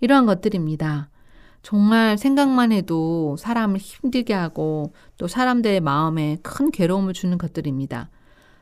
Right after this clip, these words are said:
죄에 속한 속성들입니다. 그런데 그에 비해서 밖에서 들어가는 음식들은 어떤 음식입니까?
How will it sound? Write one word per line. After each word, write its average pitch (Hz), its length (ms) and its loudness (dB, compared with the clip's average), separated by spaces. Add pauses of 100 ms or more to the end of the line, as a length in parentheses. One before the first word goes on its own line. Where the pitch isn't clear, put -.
(120)
죄에 233 360 6
속한 254 400 2
속성들입니다. 160 1000 -2 (1160)
그런데 247 280 4
그에 233 340 4
비해서 165 800 2 (300)
밖에서 269 540 2
들어가는 202 440 0
음식들은 185 580 -4
어떤 170 280 -4
음식입니까? 160 760 -4